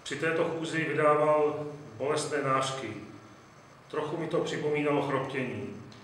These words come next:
Když přišel do kostela, kde bylo světlo, povšiml jsem si ho blíže. Měl takový ustaraný vráčitý obličej. Usoudil jsem, že byl asi bit.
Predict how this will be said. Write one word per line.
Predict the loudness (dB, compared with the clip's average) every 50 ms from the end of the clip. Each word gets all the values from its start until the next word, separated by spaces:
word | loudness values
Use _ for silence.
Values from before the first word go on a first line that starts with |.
| -20 -20 -20 -20 -20 -20 -20 -20 -20 -20 -20 -10
Když | -8 -6 -6
přišel | -6 -6 -6 -4 0 0 2
do | 2 2
kostela, | 0 -2 -2 -2 -2 0 2 2 2 2 0 0 -2 -6 -10 -10 -6
kde | -2 -2 0
bylo | 0 2 0 0
světlo, | 0 2 0 0 0 0 0 0 0 0 0 -4 -8 -10 -12 -14 -16 -18 -20 -20 -12 -8
povšiml | -6 -4 -4 -2 -2 -2 -2 -2
jsem | 0 0 0 0
si | 0 -2
ho | 0 0
blíže. | 0 0 -2 -2 -2 -2 -2 -2 -4 -8 -10 -12 -14 -16 -16 -18 -20 -20 -20 -20 -20 -12 -6
Měl | -4 -2 0
takový | 0 -2 -2 -2 -4 -4 -2 -2 -4 -4
ustaraný | -4 -4 -6 -6 -2 -2 0 2 2 0 0 -2
vráčitý | -2 0 0 0 -2 -2 -6 -8 -8 -8 -8
obličej. | -6 -6 -6 -6 -8 -8 -8 -8 -8 -8 -8 -10 -12 -14 -16 -18 -20 -20 -20 -20 -20 -20 -20 -20 -20 -16 -10
Usoudil | -8 -6 -4 -4 -2 -2 -2 -2
jsem, | 0 0 -2 -2 -2
že | -2 0
byl | 2 2 2 2 2 -2 -2
asi | -4 -4 -4 -6 -6
bit. | -6 -4 -4 -4 -4 -4 -6